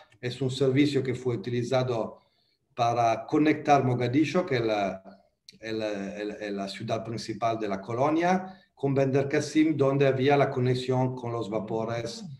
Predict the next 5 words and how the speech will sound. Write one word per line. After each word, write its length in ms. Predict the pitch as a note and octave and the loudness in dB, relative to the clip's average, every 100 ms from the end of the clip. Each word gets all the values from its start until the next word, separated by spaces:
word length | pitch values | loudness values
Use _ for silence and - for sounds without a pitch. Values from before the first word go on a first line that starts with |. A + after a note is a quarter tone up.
| _ _ _ - | _ _ _ -4
que, 420 | B2+ B2 B2+ B2+ | 0 2 2 -2
eh, 180 | A#2+ A2 | -4 -2
llegaban 540 | A2 A2+ A#2+ A#2+ A#2+ A#2+ | -2 0 2 2 0 2
de 140 | C3 | 2
India 560 | A2+ G#2+ A2 A2 A#2 | 2 -2 0 0 0